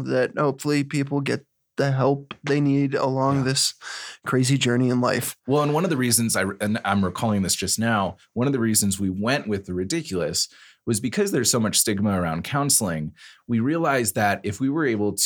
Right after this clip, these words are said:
Speaker 2: to put a lot of humor in it, it would kind of make it a safe distance from the real hurt
Speaker 1: Totally.
Speaker 2: that's present.
Speaker 1: Totally.
Speaker 2: And so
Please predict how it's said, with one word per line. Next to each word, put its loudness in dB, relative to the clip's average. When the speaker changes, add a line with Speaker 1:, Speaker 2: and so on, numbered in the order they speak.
Speaker 2:
to 2
put -4
a 2
lot 0
of -8
humor 0
in 0
it, -4
it 0
would 0
kind 0
of 0
make 0
it -2
a -2
safe 2
distance 0
from -2
the -6
real 0
hurt -4
Speaker 1:
Totally. 0
Speaker 2:
that's 2
present. 0
Speaker 1:
Totally. 2
Speaker 2:
And 2
so 2